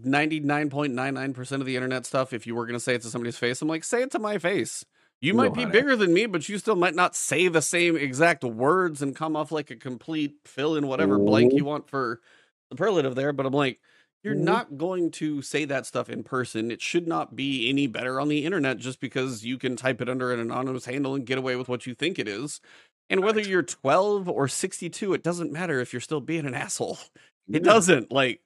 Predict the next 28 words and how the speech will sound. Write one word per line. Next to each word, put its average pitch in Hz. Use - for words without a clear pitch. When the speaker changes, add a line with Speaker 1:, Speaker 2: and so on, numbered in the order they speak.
Speaker 1:
it 147
does 151
not 160
Speaker 2:
Mm-hmm. -
Speaker 1:
matter. 151
And 131
that's 175
Speaker 2:
Bro. 180
Speaker 1:
kind 180
of 160
the 131
thing 165
is, 131
like, 127
you 120
need 139
to 151
take 180
a -
break, 131
get 127
some 151
perspective. 147
Like 170
I 247
told 240
you, 196
like, 123